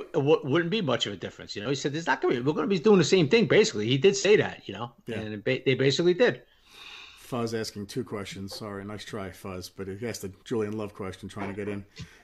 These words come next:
Speaker 2: Good stuff, buddy. Uh, N Y R ninety-three ninety-four. Ooh,
Speaker 1: What's,
Speaker 2: Rangers.
Speaker 1: what's, what's wrong with the Julian Love question?
Speaker 2: Well, he, it's from Fuzz. He asked the second question. I'll read it then.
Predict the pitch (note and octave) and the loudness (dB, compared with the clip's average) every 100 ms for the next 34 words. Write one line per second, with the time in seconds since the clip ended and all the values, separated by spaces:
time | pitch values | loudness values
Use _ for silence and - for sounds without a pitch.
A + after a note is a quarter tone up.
0 | _ C#3 C3+ A2+ A#2 A2+ B2 C#3+ D3 D#3+ | _ -6 -4 -6 -4 -6 0 4 4 6
1 | G3 G3+ G3+ F#3+ F3 F3 E3+ E3+ E3 D#3+ | 6 8 6 6 4 2 4 2 2 0
2 | D#3+ D3+ D3 C#3+ - B2 A3+ A3 D3+ - | 0 -2 -2 -2 -4 -6 -4 0 2 4
3 | E3 D#3+ - - F3+ - F#3+ F3 E3 F3+ | 4 4 2 4 4 6 4 4 4 4
4 | F3+ F3 G#3 - A2 A3+ A#3+ C4 A3+ - | 6 4 2 0 6 8 8 8 6 4
5 | - G3+ F3 - A3+ C#3 C#3+ D3+ D3+ - | 2 2 2 4 4 4 2 0 0 -2
6 | D#3+ - F#3+ E3 B2 C3 C#3+ A#2 - F2+ | -2 -4 -4 -4 -4 -4 -4 -6 -8 -16